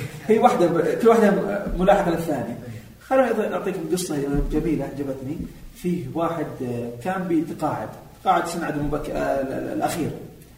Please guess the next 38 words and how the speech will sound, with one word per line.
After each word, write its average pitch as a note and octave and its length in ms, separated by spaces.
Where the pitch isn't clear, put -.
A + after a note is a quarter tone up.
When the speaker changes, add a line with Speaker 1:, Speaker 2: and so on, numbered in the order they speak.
Speaker 1:
اللي F#3 120
يعني - 200
أربعين C3 220
سنة، A#2 300
بس - 140
هذا D3 460
في D#3 60
الغرب C3+ 260
وليس C3+ 180
عندنا، A#2 300
اسمه C#3+ 140
جوزيف. B2+ 560
فقام D3+ 600
يتقاعد، C#3+ 560
قال: A#3+ 140
"أخي، C#3 200
لابد D#3+ 340
أن D3+ 100
أفعل D3 280
شيء D3+ 260
معين D3+ 560
لنفسي F#3 320
بعدين." C3+ 400
يقول: F#3 200
"الراتب G#3 380
بيقضي F#3 280
خلاص، - 340
والراتب F3+ 360
أصلا F#3+ 160
ما F3+ 80
يعطيك G3+ 240
أصلا D3+ 280
كامل، C#3+ 320
آه، - 300
يعني، - 160
المبلغ." C#3+ 360
فقال F3+ 380
فكر G3 280